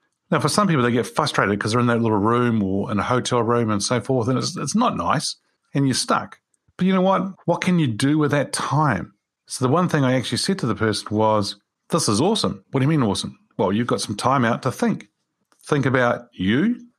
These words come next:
think about your business, think about where you're going, creating ideas, creating new businesses, coming up with new things. You've got some time out now to be able to do that." We don't always have the luxury to have that time to think.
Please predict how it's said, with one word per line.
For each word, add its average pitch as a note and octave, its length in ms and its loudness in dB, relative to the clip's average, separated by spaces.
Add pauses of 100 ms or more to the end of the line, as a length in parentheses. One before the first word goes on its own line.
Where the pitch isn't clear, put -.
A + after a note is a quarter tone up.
(260)
think A2 180 0
about G#2 300 0
your F#2 80 -4
business, D3 800 -2
think B2 160 0
about A2 220 2
where G2+ 100 0
you're F2+ 140 -2
going, G3 580 0 (320)
creating C3 480 2
ideas, C3+ 640 0
creating C3+ 520 2
new A#2+ 120 2
businesses, E3+ 640 0
coming F3 360 2
up F#3 80 2
with D#3+ 120 2
new A2 180 2
things. E3+ 400 0 (320)
You've G#2+ 120 2
got G3 160 2
some C3+ 140 0
time F3+ 340 2
out B2+ 160 2
now G#2+ 220 2
to G#2+ 140 -2
be G#2 80 2
able G2 140 2
to F#2+ 40 -6
do F3 260 0
that." G2 300 -2 (260)
We C3+ 120 2
don't A3 180 2
always F#3 260 2
have D3+ 160 0
the A2 80 2
luxury A#2+ 640 0
to G2+ 140 -6
have B2 260 -2
that - 220 -4
time A2+ 560 -2 (300)
to A2 120 -2
think. - 400 -4